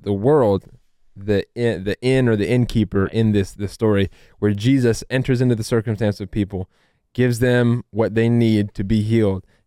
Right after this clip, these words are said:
Speaker 1: takes them to the inn, and says, "Hey, you take care of them, and you, you, you he-, make sure that they heal up, whatever. I gotta go handle some business, right? I gotta go do some stuff, um, and whatever it costs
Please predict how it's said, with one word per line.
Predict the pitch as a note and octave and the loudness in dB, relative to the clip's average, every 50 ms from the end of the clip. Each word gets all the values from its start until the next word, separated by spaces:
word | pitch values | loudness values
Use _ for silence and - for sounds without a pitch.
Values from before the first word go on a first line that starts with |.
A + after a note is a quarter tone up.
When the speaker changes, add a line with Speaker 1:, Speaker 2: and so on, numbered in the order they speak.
| _ | _
Speaker 1:
takes | - - C3 B2+ A#2 - | -2 0 0 0 -2 -2
them | - B2 A#2 A2 | 0 0 0 0
to | - A2 | 0 -2
the | G2 G#2 G2+ | -2 -2 -2
inn, | - G#2+ B2+ A#2+ A2+ G2 F#2+ G2 G2+ A#2 - - - - - - - - - | -2 0 0 0 0 0 0 -2 -4 -6 -8 -12 -18 -20 -20 -20 -20 -16 -14
and | G#2 G2 | -14 -6
says, | - A2 G2+ G2 F2+ | -2 0 0 0 0
"Hey, | F#2+ A2 A#2 A2+ | -2 -2 0 0
you | G#2+ G#2+ B2+ C3+ | 2 2 0 2
take | - - D3 D3 C3 | 2 2 2 2 0
care | - - D3 D3 C#3 | 0 2 2 2 2
of | A#2+ | 2
them, | G#2 G2+ G2 G2 F#2+ G2+ - | 2 2 2 2 0 -2 -2
and | - G#2 G2+ | -2 0 0
you, | G2+ A2+ | 2 2
you, | A2+ A2+ A2+ A#2 B2 B2 | 0 2 2 2 2 2
you | A2+ A2 A#2+ B2+ C3 B2+ A#2+ - | 2 2 2 2 2 2 0 -2
he-, | - A#2+ A#2+ F#2+ | -4 -4 -2 0
make | A#2 B2 C3 B2+ | 0 0 0 0
sure | - - C3 A#2+ | -2 -2 0 0
that | A2+ G2+ G2 | 0 0 0
they | A2 A2+ A#2 A2+ | 2 2 2 2
heal | G2+ G2 B2+ C3+ C3 A#2+ B2+ | 0 0 0 0 2 2 2
up, | B2+ C3 A#2+ - | 2 0 0 -2
whatever. | G2 G2 F#2+ F#2+ F#2 F2+ F#2+ G2+ A2+ - _ _ _ _ _ _ | -4 -4 -2 -2 -4 -4 -4 -6 -6 -8 _ _ _ _ _ _
I | - - | -4 -2
gotta | B2 C#3 C#3 C3+ | 0 2 2 2
go | C3 C3+ B2+ | 2 2 2
handle | B2 C#3+ C3+ C3 B2+ | 2 2 2 2 0
some | - - A#2 A2 | 0 0 0 -2
business, | G#2 G#2 B2+ C3 C3 A2 G2+ G2 G2+ - - | 0 2 2 0 2 0 0 -2 -2 -2 0
right? | A2+ A2 A2 | 0 2 2
I | A2+ A#2 | 4 4
gotta | B2 A#2 A2+ | 2 2 2
go | A2 G#2+ | 2 2
do | G#2+ B2 B2 | 2 0 0
some | - A2+ F#2+ | 0 -2 -6
stuff, | - - G#2 G2 F#2+ F#2+ - _ _ _ _ - - _ _ _ | -2 -2 0 0 0 0 -4 _ _ _ _ -20 -20 _ _ _
um, | G2+ G2+ G2+ - - | -4 -2 -2 -2 -2
and | G#2+ G#2+ G#2+ | 0 0 2
whatever | A2 A2+ C3 C3+ C#3 C#3 C3 | 2 2 2 2 2 2 0
it | B2 - - - | 0 -2 -6 -8
costs | - - D#3+ D3+ A#2+ G2 G2 B2 - - - - | -4 0 2 2 2 2 0 -2 -4 -8 -18 -20